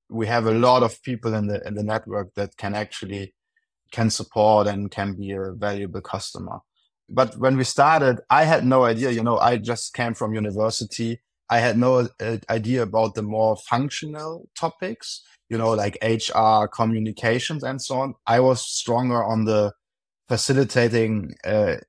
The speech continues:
introductions, you know, sales support, uh, customer introductions, go to market. Um, over time, I had a lot of benchmarks on how you should actually build up your sales deck.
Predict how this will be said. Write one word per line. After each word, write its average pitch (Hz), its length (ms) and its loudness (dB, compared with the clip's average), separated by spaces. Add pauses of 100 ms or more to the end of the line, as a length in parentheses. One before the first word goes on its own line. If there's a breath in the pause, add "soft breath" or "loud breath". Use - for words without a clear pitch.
(120)
introductions, 117 920 -2
you 110 80 -4
know, 113 540 2
sales 120 460 2
support, 113 720 2 (200)
uh, 101 140 -6
customer 120 440 -2
introductions, 107 880 -2
go 127 200 0
to 120 140 -4
market. 107 600 0 (100)
Um, 110 360 -2
over 120 180 2
time, 127 340 4
I 120 60 2
had 117 140 2
a 117 60 2
lot 123 180 4
of 110 160 -2
benchmarks 120 800 2 (300 soft breath)
on 104 100 -4
how 123 200 6
you 117 140 2
should 113 200 -2
actually 117 380 -2
build 120 320 0
up 117 240 4 (300 soft breath)
your 113 120 0
sales 123 460 2
deck. 120 400 4